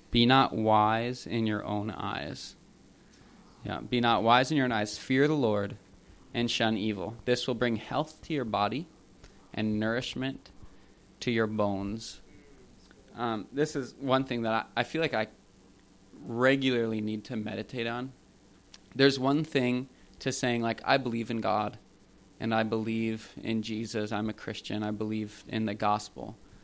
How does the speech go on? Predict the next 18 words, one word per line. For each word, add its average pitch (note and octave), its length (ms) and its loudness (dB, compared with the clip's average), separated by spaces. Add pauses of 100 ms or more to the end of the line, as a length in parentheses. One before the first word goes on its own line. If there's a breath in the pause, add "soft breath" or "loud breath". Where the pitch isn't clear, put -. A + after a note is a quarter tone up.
(380 loud breath)
Well, - 160 -4
there's B2+ 180 0
a A#2+ 40 -2
whole D3+ 380 0
nother A2+ 260 -2
reality A2+ 680 -2 (160)
where G#2+ 160 4
I'm G2+ 140 4
actually G#2+ 680 -2 (440)
engaged A2+ 580 2
with - 180 -6
him C3 260 -6 (580 loud breath)
on A2+ 180 4
a G#2+ 60 0
practical - 500 -4
level. - 340 -6 (340)
Like, B2+ 220 2
I'm, B2 240 2